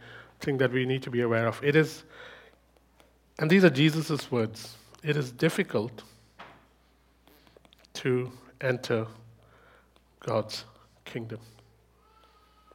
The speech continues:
He says that in Matthew seven fourteen,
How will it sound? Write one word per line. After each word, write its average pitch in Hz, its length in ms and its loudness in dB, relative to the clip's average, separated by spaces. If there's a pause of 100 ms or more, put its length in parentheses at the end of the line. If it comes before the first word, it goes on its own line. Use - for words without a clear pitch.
(280)
He 147 100 0
says 165 340 4
that 120 320 6 (760)
in 131 120 -4
Matthew 131 320 4
seven 123 340 -2
fourteen, 117 460 -6